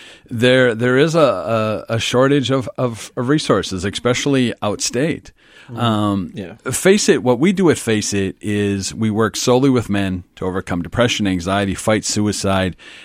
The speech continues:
Speaker 1: We empower men to take c-, back control of their lives. And we do that through support groups. We do that through retreats, uh, activities like monthly men's breakfast, classes on different topics,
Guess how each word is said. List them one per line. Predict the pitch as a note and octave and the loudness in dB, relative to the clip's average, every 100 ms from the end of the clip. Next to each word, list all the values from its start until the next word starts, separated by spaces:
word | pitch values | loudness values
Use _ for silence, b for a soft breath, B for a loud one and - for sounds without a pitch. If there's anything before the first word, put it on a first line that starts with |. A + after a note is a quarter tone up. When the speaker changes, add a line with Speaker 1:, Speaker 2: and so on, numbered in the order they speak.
| B | B
Speaker 1:
We | A#2+ | 0
empower | A2+ - A2 D3 D3 | 0 -2 0 2 4
men | A#2+ A2 A2 | 4 0 -2
to | G#2 G2+ | -2 -4
take | - G2+ - | -4 -4 -4
c-, | A2+ - | -8 -2
back | G#2 F#2+ | -2 -2
control | G#2+ F2+ G2 F#2+ | -4 -4 -2 -2
of | F#2+ D#2+ | -2 -4
their | F2 | -6
lives. | E2+ G#2 F#2 D#2+ - B B B B | -4 -2 -2 -6 -12 B B B B
And | A#2+ | 0
we | A#2+ | 2
do | D3+ D#3 | 4 4
that | C3 G#2 | 2 0
through | G#2 | -6
support | F2+ D#2+ - G#2+ - | -8 -6 -2 -2 -2
groups. | G#2 G2+ - - - _ | -2 -4 -6 -14 -16 _
We | G2 | -8
do | F#2 F#2+ | -4 -4
that | E2+ D#2 - | -4 -6 -8
through | E2+ D#2+ D2+ | -8 -6 -6
retreats, | D2+ - - A2 G#2 - - - - | -8 -6 0 0 0 -2 -6 -6 -10
uh, | E2+ D#2 D2 _ | -10 -8 -10 _
activities | F#2+ E2+ B2 G#2+ F#2 | -8 -4 -2 -2 -2
like | E2 D#2+ | -4 -4
monthly | F2+ D2 F2 | -6 -4 -6
men's | D2 D2+ | -6 -6
breakfast, | - G#2+ - G2 F2+ - - - | -2 -2 -2 -2 -2 -4 -10 -14
classes | - F#2+ G#2 G2+ G#2+ G2+ F#2 | -4 0 2 0 -2 -2 -4
on | F#2+ F2+ | -4 -4
different | F#2+ G#2+ G2 - - | -4 -4 -6 -6 -16
topics, | - G3 - G2 - - | -6 -2 0 -2 -4 -12